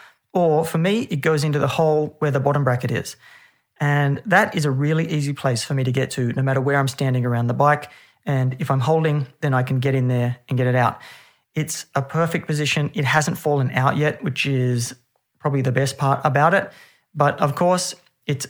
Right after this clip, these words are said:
a standard plugging tool, which just works. And number five, a big, thick, black exercise mat. We have wooden floors here at home, and I've never really spent much time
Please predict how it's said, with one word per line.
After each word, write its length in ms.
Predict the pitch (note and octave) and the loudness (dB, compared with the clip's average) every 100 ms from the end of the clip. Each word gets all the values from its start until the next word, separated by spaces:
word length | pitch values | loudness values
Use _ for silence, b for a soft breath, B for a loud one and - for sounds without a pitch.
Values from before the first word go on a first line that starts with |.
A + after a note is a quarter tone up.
| - | -2
a 140 | C#3+ | -2
standard 400 | C3 - C3 C3 | 0 0 0 0
plugging 260 | C#3 B2+ B2+ | 0 0 0
tool, 440 | D3 F3+ G3+ F#3+ - _ - | 0 -2 -2 -6 -14 _ -6
which 440 | D3 - - - _ _ - | -4 -4 -6 -8 _ _ -4
just 200 | D#3 A3 | -2 2
works. 340 | A3+ - - - _ _ - | 0 -2 -12 -16 _ _ -2
And 300 | D#3 D#3+ E3 | 2 2 2
number 160 | G3 A#3+ | 2 4
five, 320 | E3+ D3+ D3 B B B - | 6 6 4 B B B -6
a 120 | D3 | -2
big, 460 | C3 C3 D3 E3 - - _ _ - | 0 0 0 -2 -6 -20 _ _ -4
thick, 380 | C#3 - - _ _ _ | -4 -4 -12 _ _ _
black 480 | A#2+ B2+ A#2+ - - _ | 0 2 2 -4 -20 _
exercise 460 | C3 C#3+ C3 B2 B2+ | -4 -2 0 0 0
mat. 260 | A2+ - _ _ _ _ - | -2 -4 _ _ _ _ -4
We 140 | F3 | 0
have 320 | D#3 D3 - | 2 2 0
wooden 300 | D#3 E3+ E3 | 0 0 0
floors 300 | D#3+ C#3 C#3 | 0 2 2
here 280 | D3 C3 B2 | 2 0 2
at 120 | B2+ B2 | 2 2
home, 280 | A#2+ A#2 B2 B B B B D3 | 2 0 -2 B B B B -2
and 580 | C#3+ C#3 C3 C3 B2+ - _ _ _ | 0 2 2 0 -2 -6 _ _ _
I've 160 | C#3 C#3 | 0 2
never 220 | D#3+ A3 | 2 0
really 260 | A3+ E3 C#3+ | 0 0 0
spent 400 | - - D3 - | -4 -4 -4 -2
much 220 | D3 C#3 | -2 -2
time 480 | - C3 B2+ C3 | -2 0 0 -2